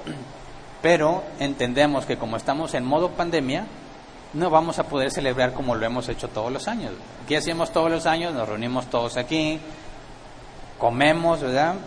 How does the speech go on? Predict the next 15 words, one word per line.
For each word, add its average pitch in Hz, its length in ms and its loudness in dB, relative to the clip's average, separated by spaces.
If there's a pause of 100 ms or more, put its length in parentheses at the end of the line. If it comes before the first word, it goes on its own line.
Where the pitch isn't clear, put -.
Ya 127 140 2
sea 139 180 -2
que 131 120 -2 (140)
comprábamos 160 920 4 (100)
o 113 380 0
cada 131 220 2
quien 131 240 -4
traía 139 540 0 (400)
para 113 180 2
compartir 120 480 -2
con 127 140 0
los 120 100 0
demás, 156 460 4
y 131 60 0
luego 127 320 2